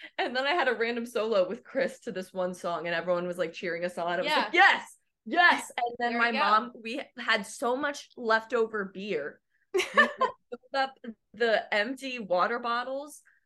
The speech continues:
Speaker 1: like the, like, the glass water bottles with beer from
Speaker 2: Yep.
Speaker 1: the, like, from half keg or whatever. And my, we were
Speaker 2: <laughs>
Speaker 1: just, like, giving them out.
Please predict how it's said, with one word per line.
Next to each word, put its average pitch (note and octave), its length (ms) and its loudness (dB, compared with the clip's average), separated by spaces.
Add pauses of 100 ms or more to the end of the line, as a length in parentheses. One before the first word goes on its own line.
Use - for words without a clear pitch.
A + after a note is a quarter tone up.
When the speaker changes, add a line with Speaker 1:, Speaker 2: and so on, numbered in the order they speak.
(260)
Speaker 1:
like A3+ 300 0
the, G#3+ 180 0
like, G#3 200 -6
the G#3 80 0
glass F3+ 420 0
water F3 300 0
bottles A3 560 -2
with G#3 320 0
beer F#3+ 440 -2
from A3 140 -4
Speaker 2:
Yep. G#3+ 240 -2
Speaker 1:
the, - 60 -18
like, F3+ 200 0
from G3+ 140 -8
half F#3 300 0 (220)
keg F3+ 340 -4
or G#3+ 40 -8
whatever. B3 320 -2
And C4 220 -4
my, A3 160 0
we A3 180 -4
were C4+ 120 -2
Speaker 2:
<laughs> - 20 -2
Speaker 1:
just, D4 160 -10
like, B3+ 180 -2
giving A#3 280 0
them G#3+ 100 -4
out. D#3+ 160 -4